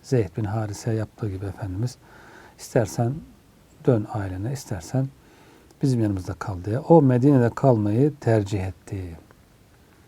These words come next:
Peygamber Efendimiz'i görüp de ondan ayrılması bir insanın mümkün değil. Resulullah sallallahu aleyhi ve sellem vefat edinceye kadar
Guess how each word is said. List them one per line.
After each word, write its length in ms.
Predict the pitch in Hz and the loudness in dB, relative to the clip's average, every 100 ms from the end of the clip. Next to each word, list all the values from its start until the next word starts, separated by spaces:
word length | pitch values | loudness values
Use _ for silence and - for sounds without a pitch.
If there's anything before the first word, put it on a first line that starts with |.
| _ - | _ -4
Peygamber 460 | 120 113 110 107 | -2 0 0 -2
Efendimiz'i 380 | 98 - 107 104 | -4 -4 -4 -2
görüp 340 | 110 107 - - | -2 -2 -2 -2
de 140 | 135 - - - - - - | -2 -4 -20 -20 -20 -20 -6
ondan 400 | 117 104 107 135 151 - - | -2 0 0 -2 -4 -14 -8
ayrılması 600 | 117 104 95 90 - 107 | -4 -4 -4 -6 -8 -8
bir 80 | |
insanın 480 | 95 87 107 117 151 - - | -8 -8 -6 -6 -6 -8 -4
mümkün 360 | 110 - 101 | -4 -4 -6
değil. 220 | 98 123 - _ _ _ - - - - - | -2 -2 -4 _ _ _ -20 -20 -20 -2 2
Resulullah 400 | 127 160 160 156 | 4 6 8 6
sallallahu 720 | - 135 120 117 120 117 123 | 6 6 6 6 6 6 4
aleyhi 140 | 110 | 2
ve 40 | 104 | 0
sellem 240 | 143 135 | 0 2
vefat 380 | 120 - 135 139 | 2 2 0 2
edinceye 400 | 123 139 113 104 | 4 4 4 0
kadar 420 | - 101 123 156 | -2 2 2 2